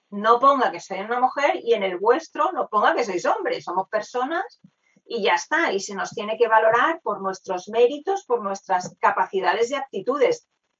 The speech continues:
Punto. O sea, porque cada vez que hago un formulario tengo que decirte que soy una mujer. Si, si lo importante es lo que te,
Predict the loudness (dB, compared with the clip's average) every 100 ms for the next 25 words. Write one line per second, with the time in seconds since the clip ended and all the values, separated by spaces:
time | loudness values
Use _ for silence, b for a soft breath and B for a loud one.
0 | _ -2 2 4 2 -2 -8 -8 _ _
1 | _ _ _ -6 -4 -2 -4 -4 2 6
2 | 6 4 4 2 2 -2 0 0 0 -2
3 | -4 -2 -4 -6 -10 -10 -10 -10 -10 -6
4 | 0 0 0 -6 _ _ _ _ _ _
5 | _ _ _ -20 -16 -16 -8 -6 -4 0
6 | 0 0 -2 0 0 2 0 0 -2 -2
7 | -2 -4 -4 -8